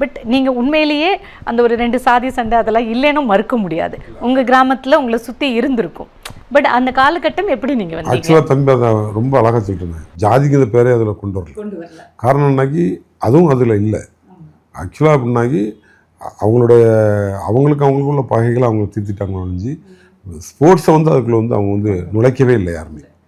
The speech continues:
Speaker 2: அவங்களா, அவரா இருந்தாலும் சரி, ரெண்டு, ரெண்டு பேருக்குமே அந்த ஒரு இது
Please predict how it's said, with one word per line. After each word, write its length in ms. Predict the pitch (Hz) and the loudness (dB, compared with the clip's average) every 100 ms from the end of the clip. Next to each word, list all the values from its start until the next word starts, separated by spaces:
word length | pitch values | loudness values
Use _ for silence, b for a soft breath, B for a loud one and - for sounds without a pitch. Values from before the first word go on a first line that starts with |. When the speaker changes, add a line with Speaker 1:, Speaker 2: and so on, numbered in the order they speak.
| _ _ _ - | _ _ _ -12
Speaker 2:
அவங்களா, 500 | 92 110 120 120 110 | -4 2 4 4 2
அவரா 320 | 107 107 120 | 0 2 2
இருந்தாலும் 320 | 113 113 110 | 2 0 0
சரி, 340 | 110 120 131 - | -2 -2 -6 -8
ரெண்டு, 380 | 98 120 135 123 | -4 0 0 -2
ரெண்டு 260 | 104 117 135 | -4 -2 2
பேருக்குமே 400 | 139 127 131 143 | 2 2 -2 -4
அந்த 160 | 113 95 | -2 -4
ஒரு 220 | 95 90 | -6 -6
இது 300 | 92 101 | -4 -6